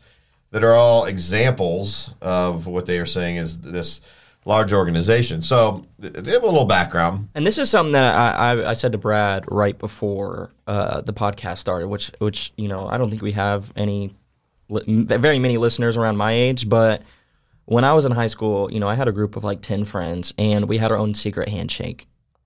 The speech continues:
Speaker 2: And that, if we were involved in criminal activity, that would have been considered a gang.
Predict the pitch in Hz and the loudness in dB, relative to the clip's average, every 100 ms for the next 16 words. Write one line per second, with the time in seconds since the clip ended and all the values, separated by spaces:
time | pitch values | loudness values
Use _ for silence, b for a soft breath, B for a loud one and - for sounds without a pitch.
0 | _ 110 110 107 104 107 98 _ - 110 | _ -6 -2 0 0 0 -4 _ -2 0
1 | 147 - _ _ _ _ 110 113 127 147 | -2 -8 _ _ _ _ -4 -2 0 2
2 | 131 110 107 113 113 127 120 107 120 113 | 2 -2 -4 0 0 2 -2 -2 -2 -2
3 | 107 117 127 107 110 123 120 110 107 101 | -2 -2 0 0 0 0 -2 -2 -6 -6
4 | 113 110 104 113 | -4 -2 -2 -4